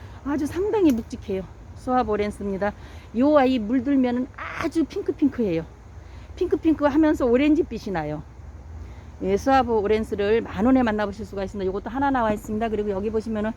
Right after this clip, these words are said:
우주목 계절금입니다. 이 우주목 계절금을 육천 원에 만나보실 수가 있어요. 두 개 나와 있습니다. 우주목입니다. 우주목 계절금을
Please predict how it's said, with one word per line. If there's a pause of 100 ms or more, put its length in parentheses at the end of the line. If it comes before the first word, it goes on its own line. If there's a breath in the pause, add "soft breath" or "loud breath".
(300 loud breath)
우주목
계절금입니다. (1600 loud breath)
이
우주목
계절금을
육천
원에
만나보실
수가
있어요.
두
개
나와
있습니다.
우주목입니다.
우주목
계절금을